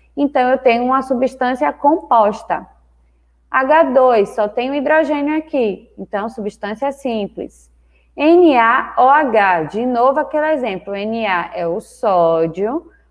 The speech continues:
o O, oxigênio, e o H, o hidrogênio.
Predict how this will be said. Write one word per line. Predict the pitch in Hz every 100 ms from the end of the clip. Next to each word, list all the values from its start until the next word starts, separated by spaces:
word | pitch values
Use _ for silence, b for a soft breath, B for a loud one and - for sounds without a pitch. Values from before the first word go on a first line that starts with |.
| _
o | 254
O, | 233 196 170 - 196
oxigênio, | 196 - 214 214 196 180 180 214 294 -
e |
o | 294
H, | 294 294 240 233 233 254 -
o | 254
hidrogênio. | 233 254 294 269 226 190 175